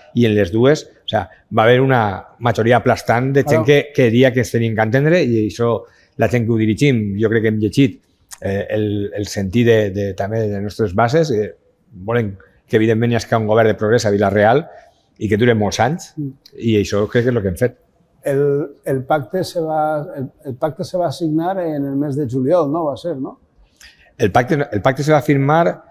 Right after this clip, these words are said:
Speaker 1: en el mes de juliol,
Speaker 2: En el
Speaker 1: després de
Speaker 2: mes de
Speaker 1: consultar
Speaker 2: juliol.
Speaker 1: les bases.
Speaker 2: Ara
Speaker 1: Primer
Speaker 2: te-,
Speaker 1: vam parlar,
Speaker 2: sí, se
Speaker 1: vam,
Speaker 2: va fer
Speaker 1: vam,
Speaker 2: un
Speaker 1: i,
Speaker 2: referèndum
Speaker 1: i després,
Speaker 2: intern.
Speaker 1: quan vam tindre tota la documentació preparada per mostrar als militants, ho vam portar,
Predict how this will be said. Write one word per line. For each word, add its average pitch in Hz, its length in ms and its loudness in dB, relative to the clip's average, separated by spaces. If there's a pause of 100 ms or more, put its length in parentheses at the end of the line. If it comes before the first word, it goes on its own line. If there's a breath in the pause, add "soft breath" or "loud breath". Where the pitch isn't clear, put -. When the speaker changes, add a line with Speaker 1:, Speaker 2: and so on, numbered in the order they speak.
(160)
Speaker 1:
en 117 100 2
el 117 80 4
mes 123 140 4
de 120 120 0
juliol, 110 300 2
Speaker 2:
En 104 40 0
el 101 60 0
Speaker 1:
després 135 120 0
de 139 60 4
Speaker 2:
mes 139 80 4
de 143 60 2
Speaker 1:
consultar 127 320 4
Speaker 2:
juliol. 113 140 4
Speaker 1:
les 113 100 0
bases. 107 440 -4 (140)
Speaker 2:
Ara 151 180 0
Speaker 1:
Primer 123 120 4
Speaker 2:
te-, 123 60 6
Speaker 1:
vam 127 160 2
parlar, 135 360 4
Speaker 2:
sí, 165 60 4
se 156 60 2
Speaker 1:
vam, 127 200 4
Speaker 2:
va 139 60 2
fer 120 80 0
Speaker 1:
vam, 123 280 4
Speaker 2:
un 143 60 0
Speaker 1:
i, 143 60 4
Speaker 2:
referèndum 143 280 0
Speaker 1:
i 120 160 4
després, 131 320 4 (100)
Speaker 2:
intern. 202 100 -4
Speaker 1:
quan 110 240 0
vam 117 300 0 (220 soft breath)
tindre 127 260 2
tota 113 480 4
la 113 100 4
documentació 113 500 0
preparada 107 360 2
per 98 120 0
mostrar 98 420 -4
als 98 140 -6
militants, 139 460 0
ho 110 80 -2
vam 104 180 -2
portar, 135 400 0